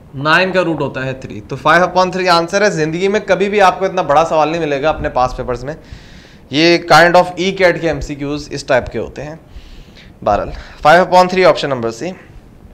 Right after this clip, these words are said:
टेन में लिखा हुआ है sum of first n terms of, आपको एक बहुत ही basic एपी given है, आपको इसके sum निकालना है n terms, एन को इन्होंने वाजे नहीं किया, एन टेन है, फिफ्टी है, ट्वेंटी है, क्या है, बस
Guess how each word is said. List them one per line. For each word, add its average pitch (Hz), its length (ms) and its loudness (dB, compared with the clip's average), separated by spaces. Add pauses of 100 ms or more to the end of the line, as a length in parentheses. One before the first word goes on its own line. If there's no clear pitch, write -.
(380)
टेन 190 160 4
में 233 120 4
लिखा 214 240 4
हुआ 226 100 6
है 233 360 0
sum 208 320 4
of 208 240 4
first 196 300 4 (100)
n 220 180 2
terms 190 400 4
of, 185 280 4 (520)
आपको 190 360 4
एक 214 200 4
बहुत 190 320 2
ही 226 160 -4
basic 160 560 -4 (580)
एपी 175 320 -2
given 185 300 0
है, 175 420 0 (1000)
आपको 165 420 4
इसके 196 380 -2
sum 190 320 -2
निकालना 160 480 0
है 170 280 -4
n 175 220 -2
terms, 104 380 -8 (140)
एन 190 240 0
को 220 100 2
इन्होंने 208 260 2
वाजे 160 280 4
नहीं 202 140 -4
किया, 202 180 0
एन 175 280 -2
टेन 175 240 0
है, 170 280 2
फिफ्टी 165 380 -6
है, 165 160 0
ट्वेंटी 156 340 -6
है, 160 80 -4
क्या 160 200 2
है, 160 140 0
बस 165 180 -6